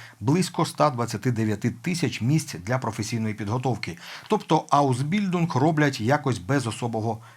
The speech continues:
ентузіазму. Українцям, які хочуть інтегруватися, варто взяти це на замітку. Найгірше становище в енергетиці. Саме тут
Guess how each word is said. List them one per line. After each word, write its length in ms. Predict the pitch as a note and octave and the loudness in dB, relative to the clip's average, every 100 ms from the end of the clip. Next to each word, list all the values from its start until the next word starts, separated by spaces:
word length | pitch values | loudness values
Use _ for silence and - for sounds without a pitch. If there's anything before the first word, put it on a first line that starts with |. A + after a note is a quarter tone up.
| - | -6
ентузіазму. 760 | A#2+ B2+ A2+ B2+ A#2+ F#2+ E2 C#2+ - - - - | -2 0 4 6 4 2 -6 -12 -18 -20 -8 -2
Українцям, 580 | C#3+ F3 A3 G3+ E3 | 2 4 4 4 4
які 160 | C#3 D#3+ | 4 4
хочуть 380 | D#3+ D3 C#3 - | 4 2 2 0
інтегруватися, 760 | D3 C3+ C3+ C#3+ G3 D#3+ C#3 A2+ | 0 2 2 2 0 0 0 4
варто 280 | D#3 D#3+ | 4 2
взяти 300 | A2 A#2 B2+ | 0 0 0
це 180 | G#2 A2+ | -2 -2
на 100 | A2 | 0
замітку. 540 | G#2 A#2+ A2+ - - - - _ | 2 2 2 -2 -14 -16 -20 _
Найгірше 540 | G#2+ D#3+ D3+ D#3+ - B2 | 0 2 4 2 0 -4
становище 520 | - E3 G#3 F3 - | -2 0 0 0 0
в 80 | C3 | 2
енергетиці. 640 | C3+ A#2+ A2+ F2 - E2 - - - - - | 2 2 0 -4 -10 -12 -14 -20 -20 -20 -16
Саме 320 | - G3+ G3+ | -2 2 4
тут 340 | F#3+ A3 G#3+ | 2 0 -2